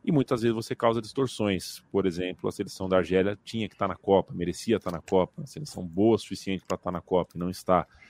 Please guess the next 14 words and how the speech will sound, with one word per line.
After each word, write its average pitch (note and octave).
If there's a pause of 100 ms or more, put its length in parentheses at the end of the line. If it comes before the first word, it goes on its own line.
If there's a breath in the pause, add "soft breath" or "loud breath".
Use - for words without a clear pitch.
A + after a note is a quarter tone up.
(380 soft breath)
E G#3+
quando G#3
o G3
Marrocos G2+
chega G2
na G2
Copa, F#2
trocando G2
treinador, F#2
uma E2 (240)
puta C#3+
confusão, F#2+ (440 soft breath)
era -
justa, G2+